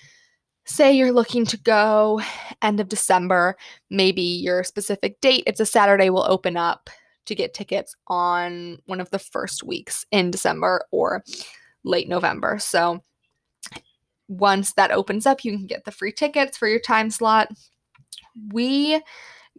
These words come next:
got them. I remember <laughs> specifically the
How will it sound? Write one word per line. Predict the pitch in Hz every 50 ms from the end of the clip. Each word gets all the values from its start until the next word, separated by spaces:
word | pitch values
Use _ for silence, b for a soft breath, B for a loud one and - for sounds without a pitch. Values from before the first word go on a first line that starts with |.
| 233 -
got | - 277 285 294 294 294 -
them. | 311 302 302 302 294 294 - - _ -
I | 233 226
remember | 226 226 214 196 269 277 285 269 262 269
<laughs> | 277
specifically | - - - 269 - - 226 220 - - 233 - - 233 233 233 233 226 233 B B B B B B -
the | 196 180 208 208 202 190 190 190 185 - -